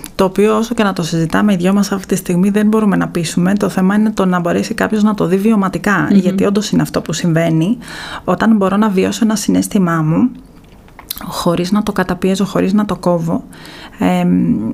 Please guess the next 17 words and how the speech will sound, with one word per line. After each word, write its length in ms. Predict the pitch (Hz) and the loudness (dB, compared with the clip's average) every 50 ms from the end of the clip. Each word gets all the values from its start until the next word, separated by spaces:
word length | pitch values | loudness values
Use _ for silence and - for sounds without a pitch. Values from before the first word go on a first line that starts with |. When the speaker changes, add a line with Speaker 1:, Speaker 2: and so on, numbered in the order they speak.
| - - - | -8 -4 0
Speaker 1:
βιώνω 400 | 190 185 196 196 196 214 240 254 | 0 2 2 2 4 4 4 2
και 100 | - 220 | 2 -2
την, 260 | 220 - 208 202 202 | -2 0 2 2 2
ε, 320 | 202 196 196 196 196 190 196 | 2 0 0 0 0 0 0
το 80 | 202 | 0
ότι 140 | 208 208 190 | -2 -2 -2
φεύγει, 460 | - - 240 226 185 165 160 165 170 - | -2 0 0 0 0 0 -2 -2 -2 -2
το 80 | - | -4
ότι 140 | 190 190 202 | -2 0 2
μειώνεται 560 | 190 190 190 196 214 208 185 160 156 160 160 - - | 2 4 4 4 2 2 0 0 -2 -2 -4 -4 -2
η 80 | - | 2
έντασή 240 | 170 220 196 208 214 | 2 4 4 4 2
Speaker 2:
Μμμ. 60 | 208 208 | 2 0
Speaker 1:
του, 100 | - - | -4 -4
την 160 | - 196 196 | -2 0 0
αποδρομή 460 | 180 175 185 175 180 180 185 208 190 | 2 2 2 0 2 2 2 2 2
του. 120 | 156 - | 0 -4